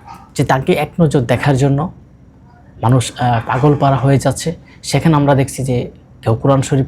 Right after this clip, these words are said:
পড়ছে, কোরআন শরীফ খতম দিচ্ছে, কেউ, আহ, বিভিন্নভাবে তারা দোয়া কামনা করছে, বিভিন্ন রাজনৈতিক দল। আমরা একটা কথাই মনে করি যে বাংলাদেশের দল মত নির্বিশেষে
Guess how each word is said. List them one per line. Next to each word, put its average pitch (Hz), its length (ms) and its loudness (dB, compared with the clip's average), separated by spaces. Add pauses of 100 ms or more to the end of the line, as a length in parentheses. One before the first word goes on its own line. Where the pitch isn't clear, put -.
পড়ছে, 135 380 -2 (480)
কোরআন 135 220 0
শরীফ 147 280 2
খতম 135 280 0
দিচ্ছে, 127 340 0
কেউ, 127 320 2
আহ, - 580 -12
বিভিন্নভাবে 131 800 2 (360)
তারা 117 280 2 (340)
দোয়া 123 260 2
কামনা 131 360 0
করছে, 139 460 -8
বিভিন্ন 139 400 4
রাজনৈতিক 117 540 0
দল। 104 220 -2 (960)
আমরা 151 240 2
একটা 160 260 0
কথাই 175 220 4
মনে 135 220 4
করি 165 300 2 (260)
যে 120 120 0
বাংলাদেশের 123 680 2 (760)
দল 135 360 4
মত 135 340 2 (440)
নির্বিশেষে 139 680 2